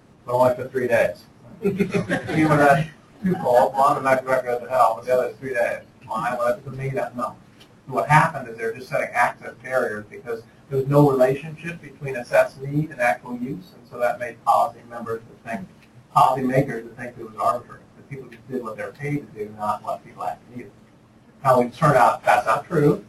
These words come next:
and that was a disaster. Those access barriers is a strategy. The first generation of managed care was a just say no philosophy, right? That was a disaster with all the population. People in the public sector with serious mental illness are among the most valued,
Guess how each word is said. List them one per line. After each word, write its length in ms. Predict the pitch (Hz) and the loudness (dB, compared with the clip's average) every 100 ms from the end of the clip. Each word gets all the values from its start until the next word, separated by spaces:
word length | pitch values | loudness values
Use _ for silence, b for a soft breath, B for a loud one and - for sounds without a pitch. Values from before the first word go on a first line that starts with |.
| - _ _ _ | -20 _ _ _
and 160 | 123 123 | -2 4
that 180 | 131 139 | 4 4
was 80 | 120 | -2
a 80 | |
disaster. 680 | 117 117 120 113 - - - 101 | -6 -8 -2 0 0 -4 -20 -14
Those 180 | 101 107 | -4 2
access 440 | 117 - - - | 2 2 -6 -6
barriers 640 | - 120 156 127 107 101 - | -2 2 2 0 -4 -8 -12
is 140 | 104 110 | -12 -10
a 160 | - | -10
strategy. 480 | - 113 131 - 135 | -4 2 2 2 -4
The 60 | - | -8
first 260 | 135 135 | -8 -6
generation 340 | 131 127 127 120 | -2 0 -2 -4
of 60 | |
managed 280 | 117 120 113 | -4 -4 -4
care 200 | 131 139 | -4 -4
was 160 | - 101 | -4 -8
a 20 | |
just 240 | 113 113 | -8 -8
say 180 | - 120 | -10 -12
no 220 | 117 120 | -10 -12
philosophy, 480 | - - - - - - | -6 -4 -4 -6 -18 -8
right? 240 | - - - _ _ - | -6 -6 -10 _ _ -6
That 200 | 131 127 | -6 -6
was 120 | 117 | -10
a 100 | 101 | -10
disaster 560 | 110 107 - 170 - - | -10 -2 0 0 -4 -10
with 160 | 226 | -4
all 240 | 226 196 - | -2 -2 -4
the 60 | |
population. 440 | 233 - 233 - - - - _ _ _ _ _ | -8 -8 -10 -12 -12 -20 -20 _ _ _ _ _
People 180 | 156 143 | -4 -2
in 80 | 135 | -2
the 40 | - | 0
public 300 | - 123 123 | -2 0 0
sector 260 | 131 127 | 0 0
with 100 | 107 | -8
serious 220 | 135 127 | -4 -4
mental 180 | 120 110 | -4 -2
illness 300 | - - - | -2 -2 -6
are 100 | - | -8
among 200 | - 117 | -8 -8
the 60 | 117 | -8
most 200 | - - | -12 -4
valued, 360 | 104 104 - | 0 0 -2